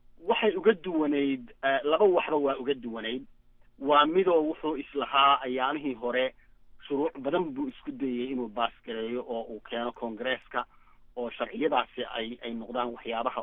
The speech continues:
uu isagu damacsan yahay inuu dalka ka fuliyo. Hadda waxaad mooddaa inaanu keenin haba yaraatee wax maaragta weyn oo,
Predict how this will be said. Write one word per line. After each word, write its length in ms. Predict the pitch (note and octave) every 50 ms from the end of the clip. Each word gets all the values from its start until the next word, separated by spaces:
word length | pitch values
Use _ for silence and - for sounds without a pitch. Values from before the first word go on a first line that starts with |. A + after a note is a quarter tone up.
| -
uu 120 | - A#2 A#2 -
isagu 240 | - - C3+ A#2+ A#2+ G#2+
damacsan 360 | A#2+ A2 - F3 - - C3
yahay 140 | A#2+ A#2 A#2
inuu 160 | A#2 A#2 A2 G#2+
dalka 260 | B2 A#2+ - - A2
ka 140 | - C3 A#2+
fuliyo. 440 | - - A2+ G2+ G2 G2 G2+ G2 - - - - - - - - - - -
Hadda 320 | - - G#3+ G3+ F3+ F#3+
waxaad 300 | E3+ E3+ - D#3+ D#3 C#3+ C#3
mooddaa 280 | C#3 C3 A#2+ C3 C3+ C3+
inaanu 360 | C3+ B2+ B2+ C3+ C3+ C3+ A#2+
keenin 440 | - - - B2 A#2+ A#2 A#2+ A#2+ G#2+
haba 200 | - G#2+ A2+ A#2
yaraatee 480 | A#2 G#2 F#2+ - - - - - G2+
wax 220 | G2+ B2+ C3 - -
maaragta 460 | A#2+ A#2+ A#2 A2 - - - - G#2+
weyn 340 | A2 B2 C#3 C3+ B2 A2+ A#2
oo, 360 | - A#2 G#2+ G#2 G2+ G2 F#2+